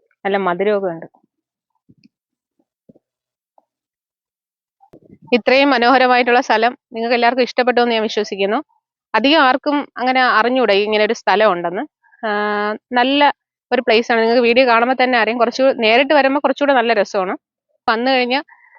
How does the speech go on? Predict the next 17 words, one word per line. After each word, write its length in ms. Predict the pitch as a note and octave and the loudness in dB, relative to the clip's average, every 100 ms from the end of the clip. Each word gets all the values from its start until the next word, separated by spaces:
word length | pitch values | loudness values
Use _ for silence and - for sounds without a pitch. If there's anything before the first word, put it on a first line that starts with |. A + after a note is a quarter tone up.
| - | -4
നിങ്ങൾക്ക് 200 | B3 C4 | 0 2
എന്തായാലും 440 | B3+ C4+ C4 C4 D4 _ _ _ _ - A3+ | 2 2 2 0 -4 _ _ _ _ -6 -4
നന്നായിട്ട് 500 | B3 C#4 C#4+ C4 D4 - _ - A#3 | 0 0 0 0 -2 -6 _ -2 2
എൻജോയ് 320 | C#4+ D#4+ C4+ | 4 4 4
ചെയ്യാൻ 160 | A#3+ A#3 | 2 2
പറ്റിയൊരു 260 | A3 A3 A#3 | 0 -2 -2
സ്ഥലമാണ്, 380 | F#3 F3+ F3 G3 A3+ | -2 -2 -4 -4 0
അത് 80 | C4 | 2
ഞാൻ, 100 | C4 C4 - A3 | 0 -2 -6 -2
ഞാൻ 100 | A#3 A#3+ | 0 2
ഗ്യാരണ്ടി. 340 | F#3+ F#3 G3 E4 _ _ _ _ _ - | 2 0 -4 -8 _ _ _ _ _ -8
പിന്നെ, 220 | A#3+ B3 A#3+ A3+ | -4 -2 0 2
ആ, 40 | B3 - - - - | 0 -4 -16 -20 -6
മറ്റൊരു 280 | A#3 - D#4+ D4+ | -4 0 2 4
കാര്യം 200 | C4+ C#4 | 2 2
പറയാനുള്ളതെന്ന് 460 | A#3+ A#3+ A#3 A#3 A3+ | 2 2 2 0 -2
വെച്ചാൽ 180 | A3 | -4